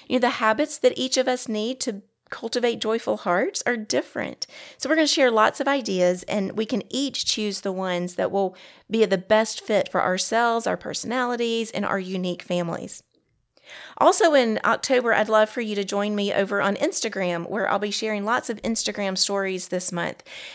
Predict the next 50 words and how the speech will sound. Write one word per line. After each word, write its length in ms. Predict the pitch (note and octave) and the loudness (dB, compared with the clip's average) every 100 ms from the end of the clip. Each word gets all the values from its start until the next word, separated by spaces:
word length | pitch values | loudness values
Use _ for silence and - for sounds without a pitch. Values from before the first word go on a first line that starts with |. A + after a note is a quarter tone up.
| - | -2
And 180 | A#3+ - | 0 2
in 160 | B3+ | 2
a 80 | B3 | 2
lot 220 | A#3+ D#4+ | 2 2
of 120 | A3+ | 2
those, 360 | G#3 G3+ G3 F#3+ | 4 4 4 0
we'll 240 | G3+ A#3 | 0 2
be, 280 | B3+ A#3+ G#3+ - - - - | 2 -2 -4 -10 -20 -14 -2
um, 300 | A3 G3 G3+ G#3 | 0 0 -4 -6
be 140 | A#3+ | -2
sharing 360 | A3+ D4+ D4+ C4 | 2 2 2 2
ideas 680 | A3 G#3 A3+ G#3+ F#3 F3 - - _ - | 0 0 2 4 4 0 -4 -12 _ -2
for, 240 | B3+ A3+ - - - | 2 2 0 -10 -2
for 140 | A3 | 0
you 360 | G3 A3 D#4 E4+ | 0 2 4 4
to 100 | A3+ | 2
be 140 | A3 | 2
able 160 | G#3 G3+ | 2 2
to 60 | |
add 160 | - F#3+ | 2 2
your 180 | G#3+ B3+ | 2 2
ideas 440 | G3+ F#3 F#3 F3 | 2 2 0 0
for 100 | G3 | -2
joyful 540 | G3+ - G3+ G3 G3+ G3 | -4 -2 -2 -2 -2 0
morning 400 | F#3 F3+ F3+ G3+ | 0 0 -2 -2
habits. 440 | G#3 G3+ - - - | -2 -2 -2 -4 -4
Again, 340 | G#3 B3+ F#3 | -2 -2 -2
we 140 | G#3+ | -4
just 220 | A3+ A3+ A#3 | -2 -4 -4
need 160 | G#3+ | -4
to 140 | A3 G#3 | -4 -2
gather 400 | G#3 G#3 G3+ F#3 | 0 0 0 -2
lots 320 | F3+ F#3+ - | 0 -2 -2
of 80 | A3 | -4
ideas 520 | A3+ B3+ B3 F#3+ G3 - - - | -4 -2 -2 0 -2 -8 -20 -10
so 200 | - A3+ | -2 0
we 160 | G#3 G#3+ | 0 -2
can 240 | A3+ G3 | -4 -6
pick 340 | G3 A3 G3 - | -6 -6 -6 -6
which 300 | G#3+ - - | -6 -6 -6
ones 320 | F#3+ F3+ F3+ | -2 -2 -2
are 140 | - | -2
the 100 | F#3 | -2
best 400 | F3+ F#3 F3+ - | -2 -2 0 -4
for 360 | - F3+ F3+ - | -2 0 0 -2
ourselves 920 | - F#3 F3+ - - - C#4+ C4+ C4+ - | 0 0 0 -2 -2 2 4 4 2 -2
and 140 | G#3+ | -4
for 100 | G3 | -2
our 120 | G3 | -2
homeschools. 600 | G#3 G3+ - - - - | -4 -6 -6 -6 -8 -10